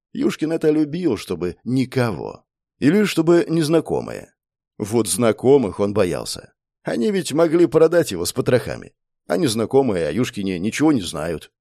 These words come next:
по крайней мере, до первой большой пьянки. И пока им по пьяной лавочке не раскрылся, он в безопасности, как сейчас. Нет, в самом деле, с удовольствием пожил бы тут недельку, если бы парень не демонстрировал слишком явное своё отчуждение.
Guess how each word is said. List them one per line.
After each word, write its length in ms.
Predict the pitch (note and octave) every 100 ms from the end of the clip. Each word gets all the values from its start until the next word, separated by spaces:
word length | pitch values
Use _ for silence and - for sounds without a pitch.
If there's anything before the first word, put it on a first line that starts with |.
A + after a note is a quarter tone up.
| _
по 80 | -
крайней 300 | A2+ A#2 G#2+
мере, 240 | A2 G#2 G2
до 140 | A2+
первой 300 | A#2+ A2 F#2
большой 320 | F2+ A2+ A#2
пьянки. 500 | A2+ C#3+ C#2+ - - _ _ _ _ -
И 260 | D3 G3+
пока 380 | G#3+ F#3 F3+ F#3+
им 200 | F#3 F#3+
по 140 | D3+ C#3+
пьяной 360 | D3 D#3+ D3
лавочке 460 | C3+ D3+ C#3 - B2
не 120 | B2+
раскрылся, 680 | A#2 - D3 E3+ D3+ C3+ C3
он 140 | D3
в 20 |
безопасности, 880 | G2+ C#3+ D3+ F3 E3 - - - - _
как 160 | - F#3
сейчас. 540 | - F3+ - - - _ _ _ _ -
Нет, 220 | B2+ - - - -
в 60 |
самом 340 | - E3+ D#3+ A2+
деле, 340 | A#2+ A2 G2+
с 100 | -
удовольствием 540 | C#3+ C#3 F#3+ - A2+
пожил 360 | G2 B2 B2 F3
бы 100 | F#2+
тут 160 | F2 -
недельку, 560 | B2 F#2+ B1+ - - _ _ _ _ -
если 360 | G#2 B2+ B2
бы 160 | A#2 A#2
парень 320 | C#3+ C3+ G2
не 120 | G2
демонстрировал 680 | G2+ A#2 A2+ - D#3 G#2+ F#2+
слишком 380 | - A2+ - A2+
явное 400 | A2+ A2+ G2 F#2
своё 340 | A2+ G#2+ G2+ -
отчуждение. 760 | B2+ B2+ C#3+ C3+ E2 A#1 G1+